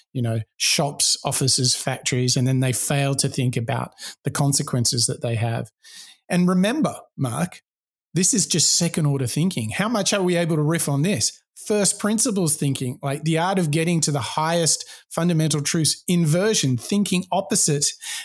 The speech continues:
in order to avoid the wrong outcome. I mean, this is so great. And Mark, if people are like, "Whoa, whoa, these guys are covering a lot of ground,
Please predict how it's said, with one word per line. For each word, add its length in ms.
in 120
order 280
to 200
avoid 520
the 80
wrong 320
outcome. 560
I 40
mean, 260
this 320
is 140
so 320
great. 360
And 240
Mark, 300
if 200
people 340
are 80
like, 280
"Whoa, 220
whoa, 240
these 180
guys 280
are 40
covering 480
a 80
lot 320
of 80
ground, 440